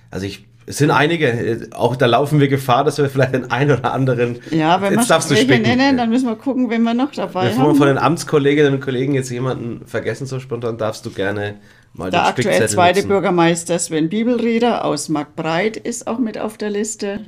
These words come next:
Speaker 2: Der Guido Braun, der ehemalige Bürgermeister
Speaker 1: Nordheim,
Speaker 2: aus,
Speaker 1: siebzehn
Speaker 2: aus
Speaker 1: Jahre da im
Speaker 2: Nordheim,
Speaker 1: Amt.
Speaker 2: ist mit ab-, ist auf unserer Liste.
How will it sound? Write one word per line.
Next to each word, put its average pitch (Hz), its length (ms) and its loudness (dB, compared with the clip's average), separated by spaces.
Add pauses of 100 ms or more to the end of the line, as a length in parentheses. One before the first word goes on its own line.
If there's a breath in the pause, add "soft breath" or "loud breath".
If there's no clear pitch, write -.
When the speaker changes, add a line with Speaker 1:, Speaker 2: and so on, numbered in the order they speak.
Speaker 2:
Der - 120 -8
Guido 170 280 -4
Braun, 175 380 -2
der 190 120 -2
ehemalige 175 460 -2
Bürgermeister 160 680 -2
Speaker 1:
Nordheim, 139 240 0
Speaker 2:
aus, 147 160 -6 (100)
Speaker 1:
siebzehn - 320 -6
Speaker 2:
aus 170 80 0
Speaker 1:
Jahre 123 160 0
da 202 60 0
im 226 60 2
Speaker 2:
Nordheim, 233 160 -2 (120)
Speaker 1:
Amt. 214 40 -4
Speaker 2:
ist - 200 -6
mit 302 140 -6
ab-, 202 220 -8
ist 208 280 -10
auf 196 180 -10
unserer 190 420 -6
Liste. 180 560 -4